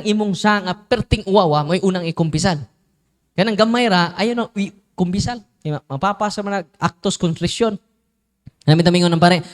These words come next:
aron kita mahimong andam sa pagsaulog din ni Santos Kamisa, atong hinulsulan atong mga sa. Mingon ka, "Nagakumpisal ako sa Diyos Samahan." Tanang mga venial sins, mapapas, ana. Psst, uy. O na nga,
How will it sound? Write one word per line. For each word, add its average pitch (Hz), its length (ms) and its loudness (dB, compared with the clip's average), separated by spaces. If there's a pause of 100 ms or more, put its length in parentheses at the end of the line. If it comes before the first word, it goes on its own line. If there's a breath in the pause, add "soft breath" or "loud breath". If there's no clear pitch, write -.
aron 143 160 -2
kita 143 140 -4
mahimong 156 240 -6
andam 156 400 -2
sa 156 80 -2
pagsaulog 156 400 0
din 156 80 2
ni 156 80 0
Santos 156 240 -2
Kamisa, 160 400 0 (160 loud breath)
atong 170 260 0
hinulsulan 160 380 2
atong 156 160 -4
mga 151 160 -4
sa. 196 140 -2 (180)
Mingon 143 180 -8
ka, 143 140 -6 (100)
"Nagakumpisal 127 640 -4
ako 139 320 -4
sa - 80 -8
Diyos 127 180 -6
Samahan." 135 460 -4 (340 soft breath)
Tanang 220 320 -6
mga 196 240 -4
venial 196 320 -4
sins, 185 300 -4
mapapas, 180 480 0
ana. 180 260 2 (320)
Psst, - 480 -6 (160)
uy. 156 220 8 (1160)
O 226 160 0
na 226 80 0
nga, 220 80 0